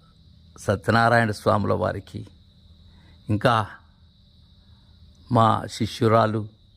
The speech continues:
నిరంతరం గురుసేవలో మమేకం అవుతూ ముందుకు సాగుతున్న శ్రీమతి మోసా రాజశ్రీ బెలాయ్ ఛత్తీస్గఢ్ గారికి గురుదేవుని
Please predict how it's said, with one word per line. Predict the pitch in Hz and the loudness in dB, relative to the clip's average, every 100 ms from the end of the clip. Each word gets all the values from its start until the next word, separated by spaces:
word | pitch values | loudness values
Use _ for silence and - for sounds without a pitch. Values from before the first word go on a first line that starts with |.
| _ _ _ - _ - _ - - - - - - - - 117 | _ _ _ -20 _ -20 _ -20 -20 -20 -20 -20 -20 -20 -10 -2
నిరంతరం | 117 117 113 131 127 113 | 2 2 2 2 2 0
గురుసేవలో | 110 110 - 120 120 120 113 | -2 -4 -2 2 2 2 2
మమేకం | 110 107 107 - 117 110 117 - _ - | 0 0 -2 -4 -2 -2 -2 -14 _ -10
అవుతూ | 107 101 - 123 107 - - | -6 -4 -2 -2 -2 -6 -6
ముందుకు | 104 104 107 107 | -2 0 -2 -4
సాగుతున్న | - 104 104 - 107 107 107 - _ - - - - _ - - - - - _ - - - - | 2 2 2 -4 -2 -2 -4 -10 _ -20 -20 -20 -20 _ -20 -20 -20 -20 -20 _ -20 -20 -20 -14
శ్రీమతి | - 123 110 113 110 104 - _ - | 4 4 4 0 -4 -6 -14 _ -4
మోసా | 104 110 107 117 | 2 2 2 2
రాజశ్రీ | 107 107 101 101 - 110 101 - _ 92 | 2 2 0 -6 -4 -4 -4 -10 _ -6
బెలాయ్ | 101 98 107 101 - _ - | -2 0 0 0 -8 _ -8
ఛత్తీస్గఢ్ | 101 - 98 131 104 - 107 | -8 -6 -8 -4 -8 -6 -6
గారికి | 90 - - - - - - - - - - - - - | -6 -8 -14 -14 -18 -20 -20 -20 -20 -20 -20 -20 -20 -8
గురుదేవుని | 104 107 110 123 127 131 | -2 0 4 4 4 4